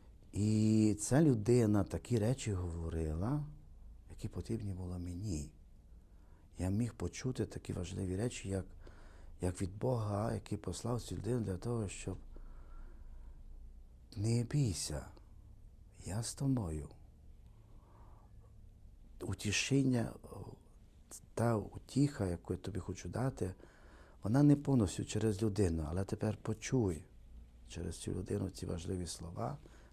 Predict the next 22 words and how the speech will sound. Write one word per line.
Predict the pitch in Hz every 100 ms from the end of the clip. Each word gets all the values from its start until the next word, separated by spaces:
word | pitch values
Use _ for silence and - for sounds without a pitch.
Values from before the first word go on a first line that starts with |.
| -
ту | -
утіху, | 87 87 - 98 104 - 139 135 - - - - - - -
і | 104
знайдеш | 92 98 92 92 85 80 - -
там, | 98 120 123
і | 113
там, | 101 - 95 98
і |
там. | 98 - 78 82 101 - - - - - - - - -
І | 87
воно | 90
так | 90 80
і | -
було. | 71 65 - - - - - - - - - - - - -
Бог | 110 113
посилає | 110 - 104 95 85 82
до | 82
нас | 82 90 92 - - - 80
людей, | 82 90 127 127 - - - - - - - - - -
а | -
може, | 135 107 90
ангелів. | - 120 113 98 92